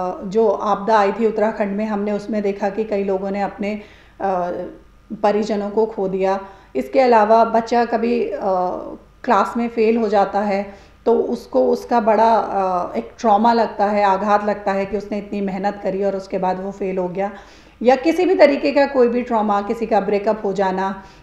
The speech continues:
किसी near या dear one का गुजर जाना, ये सारी चीज़ें। इसके बाद जो, अ, client की mental condition होती है, उस,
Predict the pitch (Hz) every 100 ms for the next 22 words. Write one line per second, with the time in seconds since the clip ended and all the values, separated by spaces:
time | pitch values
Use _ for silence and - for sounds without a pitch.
0 | - 226 233 226 214 208 208 214 202 208
1 | 202 202 196 196 202 190 202 196 196 180
2 | 190 202 233 262 254 240 233 214 214 277
3 | - - - - - 311 285 262 240 233
4 | 269 247 - 208 185 180 175 - - -
5 | _ _ 196 208 220 214 247 196 220 233
6 | 254 254 - - 208 240 226 254 233 208
7 | 214 214 247 214 190 202 190 214 277 -
8 | - - - 302 247 -